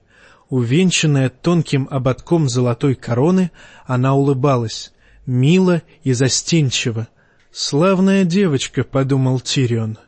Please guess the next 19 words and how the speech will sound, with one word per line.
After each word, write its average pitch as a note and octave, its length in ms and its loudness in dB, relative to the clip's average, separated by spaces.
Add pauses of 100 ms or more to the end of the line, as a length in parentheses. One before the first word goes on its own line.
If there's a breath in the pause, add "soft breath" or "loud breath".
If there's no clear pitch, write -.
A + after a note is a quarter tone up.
(280)
"мой C3+ 300 0
племянник E3+ 880 0
такой D3 500 -2
удачи C#3 640 -2 (360 soft breath)
не C3 180 0
заслуживает". B2+ 1000 -2 (560 soft breath)
Королевские E3 720 2
гвардейцы B2+ 720 0
проводили C3 520 0
их B2+ 180 -2
до A#2+ 140 -2
помоста C#3+ 680 0 (280 loud breath)
на C3 120 0
почетные B2 640 -2
места A#2+ 500 -2 (320 soft breath)
под B2 200 -2
сенью G3 520 2
железного C3+ 600 0
трона F3 500 0